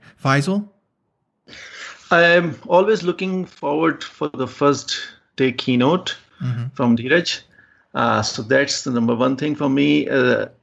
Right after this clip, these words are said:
Speaker 2: the other, you know, presenter for this year especially, I am a big fan of Simon Sinek. So,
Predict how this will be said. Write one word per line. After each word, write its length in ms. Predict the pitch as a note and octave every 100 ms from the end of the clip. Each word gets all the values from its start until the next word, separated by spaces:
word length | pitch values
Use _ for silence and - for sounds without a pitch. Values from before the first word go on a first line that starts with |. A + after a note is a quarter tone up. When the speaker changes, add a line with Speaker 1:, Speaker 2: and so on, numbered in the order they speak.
| _ _ -
Speaker 2:
the 260 | - B2 A2+
other, 540 | B2+ C#3+ D3+ D3+ C#3 -
you 100 | C#3
know, 80 |
presenter 480 | B2+ B2+ C#3+ C#3 D3
for 160 | C#3+ B2+
this 300 | A2+ B2 E3
year 100 | E3
especially, 640 | D#3+ - D#3 - F3+ F#3
I 120 | C#3 C3+
am 320 | B2+ A#2+ A#2
a 160 | A#2+ A2
big 260 | G#2 C3
fan 220 | - C3+
of 160 | C3 A#2+
Simon 440 | - C3+ B2 B2
Sinek. 320 | A#2 C#3+ E3 - - - - - _ _
So, 800 | - - A#2+ A2 G#2+ A2+ A2+ A2+